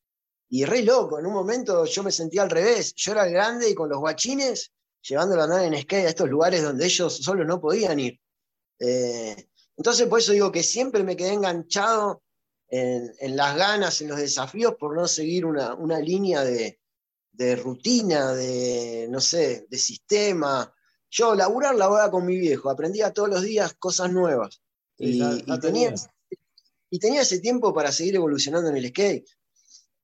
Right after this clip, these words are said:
Speaker 1: Que esto es lo que te decía antes de la autoestima y cómo, capaz que en el vínculo de estudio, de pibes de mi edad y qué sé yo, no te digo que eran malos,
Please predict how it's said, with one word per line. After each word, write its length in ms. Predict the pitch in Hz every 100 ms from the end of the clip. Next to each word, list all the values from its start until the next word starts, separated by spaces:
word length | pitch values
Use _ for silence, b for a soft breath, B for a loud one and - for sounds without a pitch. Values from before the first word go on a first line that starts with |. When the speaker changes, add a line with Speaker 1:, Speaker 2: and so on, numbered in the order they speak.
| - -
Speaker 1:
Que 140 | - 202
esto 140 | 220
es 40 | 208
lo 80 |
que 100 | 175
te 100 | 165
decía 300 | 175 170 202
antes 260 | 214 175 170
de 80 | 160
la 80 | 160
autoestima 800 | 160 160 156 220 226 202 165
y 60 | 147
cómo, 460 | 151 180 175 - - _ _ _ _ _ _
capaz 300 | 156 - 269
que 100 | 269
en 60 | 208
el 140 | 196
vínculo 500 | 214 254 226 180 175
de 60 | 165
estudio, 920 | 160 - 240 208 165 151 143 131 131 _
de 160 | 127
pibes 300 | 127 208 170
de 80 | 156
mi 160 | 151 156
edad 500 | 170 185 170 147 135
y 60 |
qué 120 | 127
sé 120 | 175 175
yo, 360 | - 147 131 - _ _ _ _ - _
no 120 | 233
te 80 | 226
digo 260 | 220 190 135
que 180 | 139
eran 220 | 143 139 135
malos, 520 | 139 123 113 98